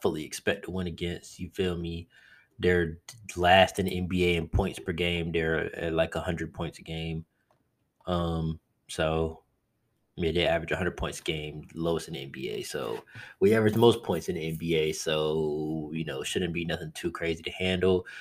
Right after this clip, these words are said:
Tonight is, um, J, J twenty-three racing night. Michael Jordan own,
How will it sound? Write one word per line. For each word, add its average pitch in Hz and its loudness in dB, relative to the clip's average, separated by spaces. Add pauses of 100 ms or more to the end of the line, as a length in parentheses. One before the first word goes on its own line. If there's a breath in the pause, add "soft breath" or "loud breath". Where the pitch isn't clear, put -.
(220 loud breath)
Tonight 95 6
is, 90 4
um, 80 0 (880)
J, 92 4 (140)
J 90 4
twenty-three 90 0
racing 92 0
night. 95 0 (360 soft breath)
Michael 90 2
Jordan 87 2
own, 90 -2